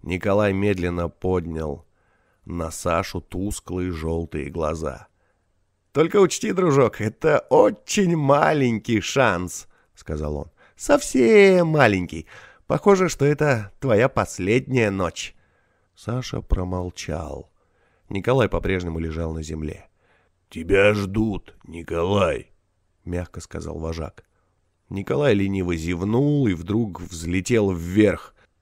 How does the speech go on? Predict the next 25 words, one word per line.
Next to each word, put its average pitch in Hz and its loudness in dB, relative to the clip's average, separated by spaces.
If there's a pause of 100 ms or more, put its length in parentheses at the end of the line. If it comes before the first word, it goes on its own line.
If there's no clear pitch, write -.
(160)
Распрямленные 110 0
лапы 107 4
подбросили 92 -2
его 95 0
в 95 0
воздух, 107 4
как - -4
пружины, 98 0
и 87 -6
когда 92 -4
он 87 -4
приземлился, 101 -2
уже 95 -2
ничего 104 -2
в 87 -6
нем 92 -4
не 90 -6
напоминало 90 -4
большую 85 -4
измотанную 80 -6
собаку. 82 -4 (420)
Это 95 -4
был 90 0
настоящий 85 -4
волк, 76 -6